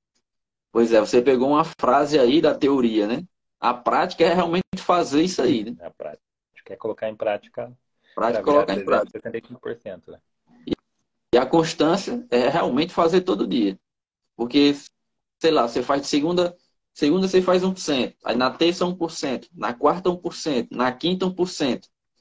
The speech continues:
Speaker 1: Aí sexta, ixi, sextou, né?
Speaker 2: Sextou.
Speaker 1: E tal. Vou fazer não. Aí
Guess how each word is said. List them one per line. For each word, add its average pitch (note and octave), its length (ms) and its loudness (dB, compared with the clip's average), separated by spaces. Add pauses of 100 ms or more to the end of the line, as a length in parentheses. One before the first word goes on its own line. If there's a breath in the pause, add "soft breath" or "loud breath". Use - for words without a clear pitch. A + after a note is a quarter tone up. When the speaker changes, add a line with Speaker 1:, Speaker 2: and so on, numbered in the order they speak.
(260)
Speaker 1:
Aí E3+ 240 2
sexta, G3+ 640 2
ixi, - 380 -4 (180)
sextou, F#3+ 720 4
né? F3 140 2
Speaker 2:
Sextou. C3+ 380 0 (140)
Speaker 1:
E F3 160 -2
tal. F3+ 600 0 (560)
Vou G3 100 4
fazer G3 460 0
não. G#2+ 360 -2 (240)
Aí C#3 540 0